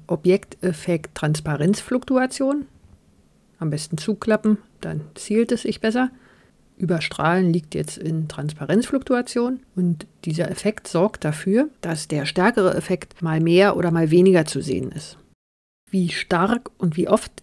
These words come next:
der zweite Überstrahleneffekt nun den ersten überlagert, kann man in den Einstellungen der Transparenzfluktuation beeinflussen.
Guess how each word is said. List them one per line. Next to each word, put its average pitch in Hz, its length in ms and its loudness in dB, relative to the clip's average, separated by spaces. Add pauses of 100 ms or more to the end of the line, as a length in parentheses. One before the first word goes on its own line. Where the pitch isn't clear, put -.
der 151 120 -6
zweite 185 360 2
Überstrahleneffekt 156 1000 -2
nun 170 220 0
den 151 260 -2
ersten - 380 -2
überlagert, 165 640 2 (320)
kann 180 160 -2
man 185 180 4
in 185 260 4
den 170 260 2
Einstellungen 208 680 2
der 160 140 0
Transparenzfluktuation 156 1300 0
beeinflussen. 151 600 -4